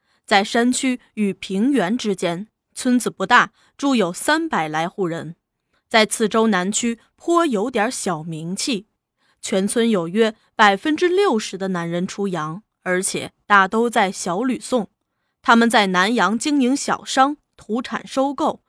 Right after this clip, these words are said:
也有当高级店员的，收入较多，侨汇不绝，因此侨眷生活不愁，且较别乡富裕。不过这乡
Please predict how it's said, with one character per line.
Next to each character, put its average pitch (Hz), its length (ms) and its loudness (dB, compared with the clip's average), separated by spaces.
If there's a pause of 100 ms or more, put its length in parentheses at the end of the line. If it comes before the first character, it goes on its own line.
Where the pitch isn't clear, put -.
(240)
也 294 160 4
有 330 160 6
当 302 240 2
高 311 220 0
级 247 180 -4
店 247 240 -2
员 156 280 -6
的， 226 180 -6 (400)
收 233 260 4
入 220 200 2
较 196 260 0
多， 240 380 0 (280)
侨 277 240 4
汇 349 200 2
不 269 180 -4
绝， 180 400 -6 (200)
因 240 220 2
此 185 320 -4 (220)
侨 165 300 -2
眷 208 280 -2
生 277 320 -2
活 185 220 -2
不 240 140 -8
愁， 170 400 -6 (200)
且 170 380 -6 (180)
较 196 220 0
别 185 300 -4
乡 254 260 -2
富 277 340 -2
裕。 - 200 -16 (540)
不 190 140 2
过 208 160 4
这 202 200 -2
乡 202 340 0